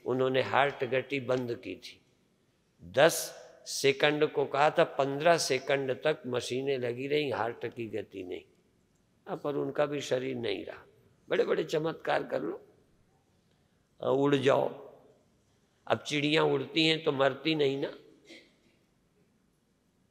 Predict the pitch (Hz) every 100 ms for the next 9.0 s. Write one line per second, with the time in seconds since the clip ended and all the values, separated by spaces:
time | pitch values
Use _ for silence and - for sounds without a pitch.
0 | _ _ 131 143 139 - 147 143 156 147
1 | 139 147 151 151 143 151 143 135 135 139
2 | 165 311 123 104 90 - - - _ _
3 | _ _ _ _ _ _ _ _ _ _
4 | _ _ _ _ _ _ _ _ _ _
5 | _ _ _ _ _ _ _ _ _ _
6 | _ _ _ _ _ _ _ - 156 175
7 | 156 180 180 185 - 156 151 139 170 165
8 | 160 165 160 123 104 95 95 - -